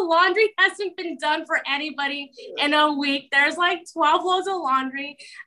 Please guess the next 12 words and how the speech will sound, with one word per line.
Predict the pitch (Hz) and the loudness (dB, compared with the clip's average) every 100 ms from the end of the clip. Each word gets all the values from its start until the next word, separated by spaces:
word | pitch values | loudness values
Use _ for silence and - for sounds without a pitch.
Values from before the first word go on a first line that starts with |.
| - | 0
and | 233 233 240 240 - _ - | 2 2 -2 -12 -20 _ 0
that's | 240 254 294 | 2 2 0
a | |
lot | 285 247 247 | 0 0 2
of | 240 | 0
laundry | 214 220 220 208 208 _ _ _ | -2 -4 -4 -8 -8 _ _ _
for | 254 | -4
a | 240 | -4
family | 254 226 220 214 208 | -4 -6 -4 -6 -10
of | |
six. | - - - - - | -12 -16 -14 -8 -4
<laughs> | - | 0